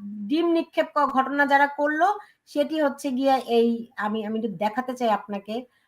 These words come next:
আহ, আহ, সেটি ছিল আপনার, আহ, এই, এই যে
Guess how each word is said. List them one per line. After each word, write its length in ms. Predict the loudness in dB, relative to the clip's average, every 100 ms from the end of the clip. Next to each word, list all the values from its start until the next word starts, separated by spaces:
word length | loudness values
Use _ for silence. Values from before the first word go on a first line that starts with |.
| _
আহ, 1040 | -8 -6 -2 -2 -2 -2 -4 -4 -4 -4 -6 _ _ _ _ _ _ _ _ _ _ _ _ _ _ _ _ _ _ _ _ _ _ _ _ _ _ _ _ _ _ _ _ _
আহ, 280 | -20 -14 -12
সেটি 380 | -6 -4 -4 -6
ছিল 220 | -4 4
আপনার, 600 | 6 6 4 4 6 4
আহ, 180 | -2 -6 -6
এই, 280 | -6 -6 -6
এই 100 | -6
যে 200 | -6